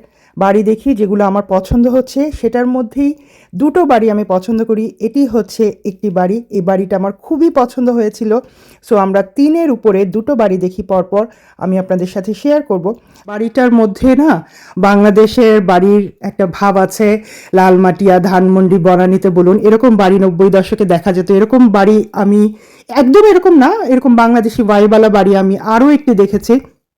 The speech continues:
এবারে নিচের অংশে ঢুকতেই লিভিং রুম ছিল, আর এখানে হলওয়ে, হলওয়ের পরে এদিক দিয়ে একটি বেডরুম আছে। খুব বেশি বড় বলবো না, আবার খুব বেশি ছোটও না, বেডরুমটা চলে। এরপর এদিক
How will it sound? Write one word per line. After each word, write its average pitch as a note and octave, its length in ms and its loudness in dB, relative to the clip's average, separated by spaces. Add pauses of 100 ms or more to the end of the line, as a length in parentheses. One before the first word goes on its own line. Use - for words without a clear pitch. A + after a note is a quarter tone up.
(560)
এবারে C#4+ 440 6
নিচের C4 600 4
অংশে A3+ 380 2
ঢুকতেই A#3+ 580 2
লিভিং A3+ 360 6
রুম A#3 140 4
ছিল, A3 380 2
আর G3 320 0
এখানে G#3+ 280 2
হলওয়ে, A3+ 440 4
হলওয়ের G#3+ 400 4
পরে G#3 360 4 (400)
এদিক A#3+ 300 4
দিয়ে C4 220 6
একটি B3+ 220 0
বেডরুম A3+ 420 4
আছে। B3 320 2 (720)
খুব D#4+ 500 4
বেশি C#4 460 4
বড় B3 640 6
বলবো A#3 340 2
না, F4 100 2
আবার D4+ 180 2
খুব D4+ 220 -2
বেশি A#3+ 260 -2
ছোটও A#3 360 2
না, B3+ 260 2
বেডরুমটা G#3 540 2
চলে। G#3 400 4 (460)
এরপর D4 360 4
এদিক C4 340 2